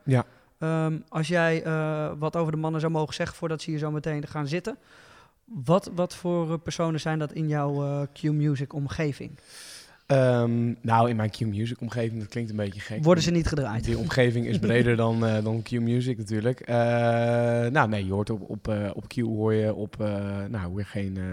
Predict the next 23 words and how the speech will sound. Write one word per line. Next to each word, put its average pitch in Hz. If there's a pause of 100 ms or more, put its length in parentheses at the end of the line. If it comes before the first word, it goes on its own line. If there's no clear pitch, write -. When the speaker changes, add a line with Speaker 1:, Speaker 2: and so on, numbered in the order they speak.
(140)
Speaker 1:
geen 104
Busy. 104
Eh, 95
misschien 98
als 98
het 98
in 98
combinatie 98
is 95
met, 98
met 95
Chris -
Amsterdam, 123
of 90
wel 110
als -
hij 104
in 98
de 95
top -
veertig 120
zit 113
natuurlijk. 117